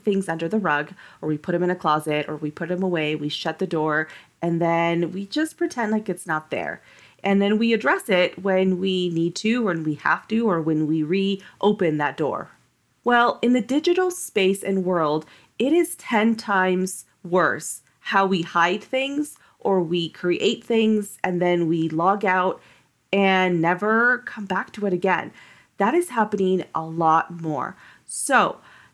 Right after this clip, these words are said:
for today's episode, I thought I would invite a very special guest, Kate Huffenagel, who is A K A the Digital Wrangler, to talk about practicing good digital hygiene.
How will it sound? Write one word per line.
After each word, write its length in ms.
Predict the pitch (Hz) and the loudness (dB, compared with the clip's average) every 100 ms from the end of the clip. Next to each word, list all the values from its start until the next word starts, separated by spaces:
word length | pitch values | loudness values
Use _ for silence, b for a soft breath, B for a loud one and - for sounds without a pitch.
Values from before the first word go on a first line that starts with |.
| _ _ | _ _
for 140 | 226 | -4
today's 400 | 220 220 285 349 | 0 2 2 2
episode, 720 | 208 170 - 151 147 190 - - | -2 -4 -6 -4 0 0 -4 -2
I 260 | 175 180 180 | 2 2 0
thought 280 | 180 165 | 0 0
I 60 | 165 | 0
would 140 | 165 | -2
invite 300 | 165 160 156 | -2 -2 -4
a 60 | 151 | -4
very 200 | 156 147 | -4 -6
special 360 | - - - 156 | -8 -12 -10 -8
guest, 400 | 156 170 - - | -4 -4 -6 -4
Kate 240 | 180 - | -4 -2
Huffenagel, 720 | 175 170 165 160 147 196 285 | -6 -6 -4 -4 -2 -2 0
who 120 | 220 | 0
is 280 | 156 156 - | 0 -2 -8
A 100 | 170 | -8
K 140 | 156 170 | -6 -4
A 220 | 147 147 | -2 -2
the 160 | 160 160 | -2 -4
Digital 420 | 151 147 156 208 | -4 -4 -4 -2
Wrangler, 480 | 185 147 151 160 240 B B B | -2 -4 -2 -2 -4 B B B
to 60 | 233 | -10
talk 320 | 226 262 277 | -4 -4 -2
about 440 | - - 262 - - _ | 0 2 2 -2 -10 _
practicing 560 | - 202 - 190 185 180 | 0 0 0 -4 0 0
good 380 | 175 160 156 160 - | 2 2 2 -4 -6
digital 360 | 151 151 143 | -4 -2 -6
hygiene. 540 | - 135 127 127 98 | -4 -4 -4 -10 -12